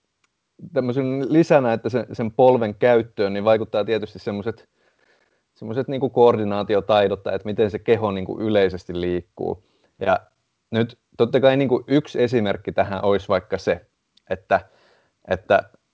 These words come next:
jossain, jossain tota lajissa, jossa on paljon semmosia avoimia tehtäviä ja tilanteet muuttuu jatkuvasti, niin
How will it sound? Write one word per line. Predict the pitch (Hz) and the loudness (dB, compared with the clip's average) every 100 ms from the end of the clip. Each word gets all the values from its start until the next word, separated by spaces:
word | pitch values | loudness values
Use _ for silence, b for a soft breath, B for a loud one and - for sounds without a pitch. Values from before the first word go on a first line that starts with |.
| _ _ _ _ _ _ _ _ _ _ | _ _ _ _ _ _ _ _ _ _
jossain, | 120 117 113 117 - 107 98 98 98 B B - | -14 2 4 4 2 0 0 -6 -12 B B -6
jossain | 101 - 101 | -4 -2 -2
tota | 98 98 98 - _ - - - | 0 2 2 0 _ -20 -20 -18
lajissa, | - 101 107 104 - 98 | -6 0 2 2 0 -2
jossa | 95 107 | 0 -2
on | 95 | 2
paljon | 110 104 101 | 2 2 0
semmosia | 107 104 104 - _ _ _ _ _ _ | -4 -2 -2 -4 _ _ _ _ _ _
avoimia | - 113 113 107 104 95 | 0 4 4 4 0 0
tehtäviä | 110 - 107 98 | 0 0 -2 0
ja | 95 | 0
tilanteet | 107 107 101 95 95 | 0 -2 -2 -4 -4
muuttuu | 110 104 - | -4 -4 -4
jatkuvasti, | 98 104 - 101 92 - | -2 -2 -2 -4 -4 -6
niin | 95 92 | -8 -10